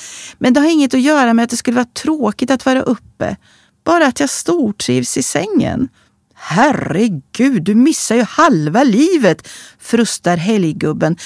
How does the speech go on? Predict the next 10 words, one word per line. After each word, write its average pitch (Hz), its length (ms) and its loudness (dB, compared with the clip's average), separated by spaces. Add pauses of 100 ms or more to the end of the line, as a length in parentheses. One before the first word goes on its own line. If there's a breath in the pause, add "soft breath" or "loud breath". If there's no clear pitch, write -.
(140 loud breath)
som 190 200 -2
måste 175 260 -2
ha 170 40 0
blivit 170 280 -2
skrämd 196 640 -2
för 185 120 -4
en 175 140 -2
säng 87 500 -4
som 165 240 -2
liten. 165 580 -4